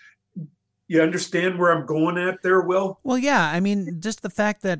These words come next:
Speaker 2: if you go and see the Pope, you gotta kneel and kiss his ring.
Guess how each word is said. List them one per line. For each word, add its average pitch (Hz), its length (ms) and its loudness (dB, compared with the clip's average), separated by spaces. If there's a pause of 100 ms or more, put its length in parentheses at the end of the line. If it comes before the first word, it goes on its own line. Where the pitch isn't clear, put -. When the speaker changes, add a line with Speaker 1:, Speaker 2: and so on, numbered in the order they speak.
(160)
Speaker 2:
if 139 200 -8
you 185 80 -4
go 202 160 -2
and 196 100 -4
see 208 100 -6
the 175 100 -4
Pope, 214 240 -6
you 123 60 -12
gotta 165 240 -2
kneel 170 380 -4
and 127 120 -6
kiss 196 200 -6
his 139 180 -4
ring. 156 520 -6